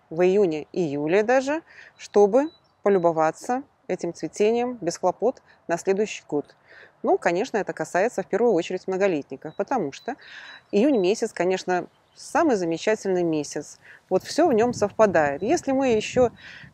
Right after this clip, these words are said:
в феврале, в марте, в апреле мучаемся на своих подоконниках,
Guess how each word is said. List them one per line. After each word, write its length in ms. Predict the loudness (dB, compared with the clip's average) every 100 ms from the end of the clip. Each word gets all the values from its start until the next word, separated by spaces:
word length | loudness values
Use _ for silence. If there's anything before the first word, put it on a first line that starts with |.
| _ -18 -18
в 40 |
феврале, 540 | -4 2 4 4 2 2
в 120 | -2
марте, 680 | 0 4 4 2 -8 -10 -6
в 80 |
апреле 400 | -8 -2 0 2
мучаемся 480 | 0 -2 -2 -4 -2
на 80 | -6
своих 260 | -2 -4 -2
подоконниках, 800 | -4 -2 2 0 0 -10 -16